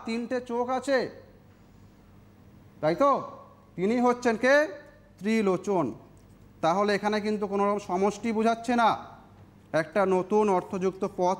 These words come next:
তৈরি হচ্ছে। দেবী দুর্গাকে বোঝায় ত্রিলোচন। তাহলে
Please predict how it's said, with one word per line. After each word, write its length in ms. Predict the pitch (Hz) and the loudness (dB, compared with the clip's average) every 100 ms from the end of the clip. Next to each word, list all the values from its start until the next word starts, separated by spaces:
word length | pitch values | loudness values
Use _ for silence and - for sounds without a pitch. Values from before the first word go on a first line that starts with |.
| - | -2
তৈরি 220 | 202 208 208 | 0 2 0
হচ্ছে। 280 | 202 - 214 139 - - - - - - - - - - | -2 0 0 0 -6 -20 -20 -20 -20 -20 -20 -20 -18 0
দেবী 200 | 143 165 175 | 2 4 4
দুর্গাকে 380 | 180 196 220 226 214 | 4 4 2 2 0
বোঝায় 300 | 214 196 113 - - - - | 2 2 0 -6 -20 -20 -10
ত্রিলোচন। 480 | 180 214 208 208 170 104 - - - - - - - - - - - - - - - - - - - - - - - - - - - - - - | 0 4 4 2 0 0 -8 -20 -20 -20 -20 -20 -20 -20 -20 -20 -20 -20 -20 -20 -20 -20 -20 -20 -20 -20 -20 -20 -20 -20 -20 -20 -20 -20 -20 0
তাহলে 340 | 160 208 240 | 2 4 4